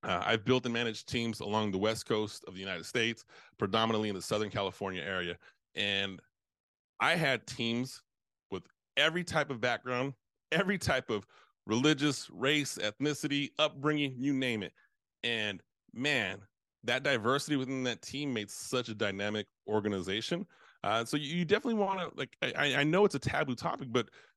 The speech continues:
you have to promote that inclusion and diversity, right? Different perspectives give different solutions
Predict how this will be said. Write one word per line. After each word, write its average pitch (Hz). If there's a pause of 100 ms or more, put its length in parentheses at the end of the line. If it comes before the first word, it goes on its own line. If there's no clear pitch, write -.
(340)
you 147
have 151
to 180 (420)
promote 139
that 123
inclusion 156
and 156
diversity, 147
right? 139 (640)
Different 151
perspectives 151 (540)
give 107 (480)
different 135 (340)
solutions 175